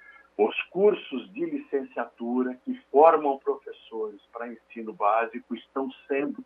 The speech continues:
também descredenciados por essas grandes organizações mercantis. E, como consequência, um desestímulo total a que os jovens procurem esses cursos. Então, em pouquíssimo tempo, nós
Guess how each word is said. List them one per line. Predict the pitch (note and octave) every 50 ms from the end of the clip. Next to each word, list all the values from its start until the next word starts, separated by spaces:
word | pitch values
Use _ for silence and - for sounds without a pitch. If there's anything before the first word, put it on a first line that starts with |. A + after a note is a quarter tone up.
| _ _
também | F#3 F#3 F3+ D#3+ C#3 G#3 - C3+ - B3+ B2+ C3 - - - _ _ _ _ _ - - - _ _
descredenciados | - D3+ D3 D3+ - - D3 C#3+ C3 B2 A2+ C3+ C3+ C3 C3 - _ - G2+ G#2 A2+ A#2+ C3 B2 A#2+ B2+ - - _ _
por | - -
essas | A#2 A#2 - - A#2+ G#2+ -
grandes | - G#2+ G#2 B2+ B2+ B2+ B2
organizações | B2 A#2 A2 A2 A#2+ A#2 A2 G#2 G2+ A2 A2 - - - A2+ A#2 A2+ - B2
mercantis. | A#2+ A2+ - _ A#2+ A2+ - _ _ - C3 B2+ B3+ _ _ _ _ - - - - - - -
E, | A2
como | - - D3 D3+ D3+ D3 C#3 -
consequência, | - C3 B2+ B2 - - G#2 - - - B2+ B2+ C#3 D3 C#3 C3 - _ G#2+ G2
um | G#2+ A2+
desestímulo | - - B2+ B2+ B2+ B2 - _ _ _ - - F#3 G3+ F#3+ F3 E3 D3+ C#3+ C#3+ C#3+
total | _ - F3 F3 _ _ C#3 C3+ C#3 C#3+ C#3+ C#3+
a | C#3 C#3
que | - _ D3+
os | D3 C3 -
jovens | - C3+ C3+ C3+ C#3+ C#3+ D3 C3+ D#3 D#3+ D#3+ _ _ _ _ _ - - - - _ _
procurem | D#3+ D#3+ D#3 - - - D#3 F3 G#3 G#3+ G3 E3+ D3 C#3 C3+
esses | B2+ B2 - _ - - -
cursos. | _ - A#2+ A2 - - - - - - - - _ _ - - - - - - - - - _
Então, | B2+ C3 C3 - - D3 D3+ D#3 D#3 - -
em | D3+ D#3 D3
pouquíssimo | C#3 - - E3+ D#3 C#3+ - _ - G3+ F#3 - - - F3 E3 D#3+ - B2+
tempo, | - D3 C#3 C#3+ C#3+ C3+ - - D3 C#3
nós | C3 C3 C3 C3